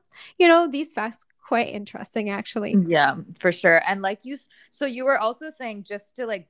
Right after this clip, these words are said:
Speaker 2: back it up a little bit, before Ollivanders, if someone wanted to create their own wand, they would just find, like, a material or something that they were attached to, like a substance, and then
Speaker 1: Yeah,
Speaker 2: go into a wand
Speaker 1: oftentimes it's, like,
Speaker 2: store?
Speaker 1: something they're inherited. Like, I guess, uh,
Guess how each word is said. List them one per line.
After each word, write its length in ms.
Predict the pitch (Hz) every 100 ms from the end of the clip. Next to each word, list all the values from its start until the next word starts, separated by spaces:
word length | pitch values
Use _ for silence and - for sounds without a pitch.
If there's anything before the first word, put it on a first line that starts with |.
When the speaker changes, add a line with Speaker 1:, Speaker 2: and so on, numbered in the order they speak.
| -
Speaker 2:
back 200 | 170 175
it 140 | 190
up 120 | 165 -
a 60 | 170
little 280 | 156 156
bit, 320 | 156 160 160 -
before 560 | 190 _ 208 208 226
Ollivanders, 1000 | - 175 185 196 170 156 156 151 151 175
if 80 | 170
someone 400 | - 180 185 180
wanted 380 | 165 170 175 175
to 80 |
create 380 | 190 - 170 165
their 180 | 170 -
own 240 | 165 165
wand, 400 | 151 151 156 190 208
they 100 | 175
would 160 | 170 180
just 260 | 185 -
find, 320 | 170 160 165 160
like, 200 | 156 -
a 80 | 165
material 680 | 156 - - 165 160 196 214
or 100 | 226
something 520 | 247 240 233 269 277
that 180 | 233 -
they 120 | 175
were 160 | 170 -
attached 520 | - 151 151 - -
to, 140 | 285
like 140 | 285 190
a 60 |
substance, 800 | 185 190 165 - 285 302 392 - _ _ _ _ _ _
and 120 | 196
then 120 | 190
Speaker 1:
Yeah, 160 | 339 285
Speaker 2:
go 100 | -
into 0 |
a 40 |
wand 100 | 381
Speaker 1:
oftentimes 500 | 466 - 370 381 311
it's, 180 | - 311
like, 140 | 320 480
Speaker 2:
store? 80 |
Speaker 1:
something 380 | 311 294 311 311
they're 140 | 285 254
inherited. 640 | 247 240 247 247 240 220
Like, 240 | 226 226 -
I 160 | 233
guess, 260 | 233 254 262
uh, 60 | -